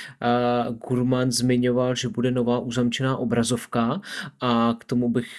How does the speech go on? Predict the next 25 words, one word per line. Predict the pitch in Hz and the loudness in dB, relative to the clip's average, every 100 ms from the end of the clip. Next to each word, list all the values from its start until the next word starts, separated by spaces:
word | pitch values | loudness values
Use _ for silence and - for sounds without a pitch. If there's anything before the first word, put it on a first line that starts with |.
| - | -6
dodal | 127 131 123 | -2 2 2
to, | 120 117 110 | 0 0 0
že | 117 113 | 0 0
by | 117 117 | 0 -2
fakt | - 117 - | -4 -6 -6
už | 117 - | -6 -4
nebylo | 110 104 117 107 | -2 0 2 0
asi | - 123 | -2 -4
úplně | 107 123 | -2 -2
marný, | 120 113 107 110 123 117 | 0 -2 -2 -2 -2 -2
aby | 113 110 | -2 0
byl | 117 117 120 | 2 2 0
always | 113 110 113 - | 0 0 -2 -4
on | 120 117 | -2 0
display, | 107 - 117 107 107 135 - - - | -2 -4 -2 -2 -4 -6 -10 -10 0
který | 123 117 | 2 4
by | 117 | 2
zároveň | 117 117 113 113 113 113 | 0 0 0 -2 -2 -2
mohl | 113 | -4
ukazovat | - 120 117 104 110 107 - | -6 -8 -6 -4 -4 -6 -4
rovnou | 113 110 113 113 113 - | -4 -2 0 0 -2 0
ty | 143 120 117 | 4 4 2
oznámení | 123 113 120 117 113 110 117 | -4 0 2 2 0 2 2
těma | 123 120 | 4 2
ikonkama, | 135 - 131 120 110 104 101 | 2 0 2 2 0 0 -2